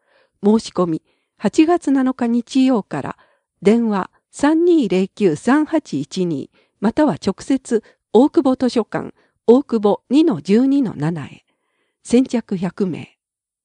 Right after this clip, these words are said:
次、スポーツ講座、健康ストレッチ。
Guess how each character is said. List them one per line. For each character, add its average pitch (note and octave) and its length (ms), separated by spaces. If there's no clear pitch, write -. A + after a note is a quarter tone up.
次、 - 280
ス - 160
ポ E4 200
ー E4+ 40
ツ - 140
講 A3 240
座、 - 200
健 C#4+ 160
康 B3+ 380
ス - 60
ト G3 120
レ F3 100
ッ - 80
チ。 - 160